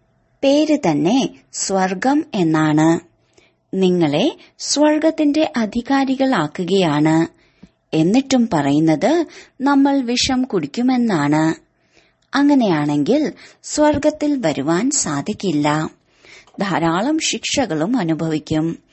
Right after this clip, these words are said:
നിങ്ങൾ കുട്ടികളുടേത് മായയുമായുള്ള യുദ്ധമാണ്.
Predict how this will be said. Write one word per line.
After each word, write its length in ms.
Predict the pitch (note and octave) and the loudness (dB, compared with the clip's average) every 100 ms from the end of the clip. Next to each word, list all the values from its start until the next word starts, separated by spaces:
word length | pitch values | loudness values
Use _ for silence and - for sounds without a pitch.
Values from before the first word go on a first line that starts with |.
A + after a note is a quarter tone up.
| - _ - _ - | -20 _ -20 _ -2
നിങ്ങൾ 360 | A#3 C4+ C4 B3+ | 2 4 4 2
കുട്ടികളുടേത് 1120 | B3+ F3 - E3 D#3 D3 D3+ D3 C3+ D#4+ B3 - - _ | -2 -4 -2 0 0 0 0 0 0 0 0 -6 -20 _
മായയുമായുള്ള 1040 | C4 C#4 C#4+ D4 C#4+ C#4+ C4 A#3 G#3+ D#3 F#3+ | -2 0 0 0 2 2 0 -2 -2 -2 -2
യുദ്ധമാണ്. 880 | C4 E3 C3+ E3+ E3+ D3+ D3+ D#3 | 0 -2 0 0 0 0 2 2